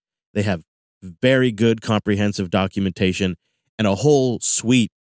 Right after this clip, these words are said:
of distros you'd, you'd really ever want. You basically have any distro you'd ever want to run up in the cloud available to you, all on Linode.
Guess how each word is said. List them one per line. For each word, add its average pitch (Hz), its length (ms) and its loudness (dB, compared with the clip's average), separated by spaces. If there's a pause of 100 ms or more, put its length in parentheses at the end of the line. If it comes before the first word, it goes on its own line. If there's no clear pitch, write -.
of 104 140 0
distros 95 560 0 (180)
you'd, 110 160 -2 (160)
you'd 143 160 2
really 117 200 2
ever 87 160 -4
want. 80 220 -6 (400)
You 156 120 0
basically 135 400 2
have 107 80 2
any 104 160 0
distro 101 260 0
you'd 92 100 0
ever 90 160 -2
want 87 200 -4
to 85 40 -6
run 90 160 -2
up 82 120 -10
in 82 60 -6
the 82 60 -10
cloud 85 240 -4
available 78 360 -8
to 80 120 -10
you, 50 100 -10 (380)
all 127 200 2
on 156 140 2
Linode. 120 260 2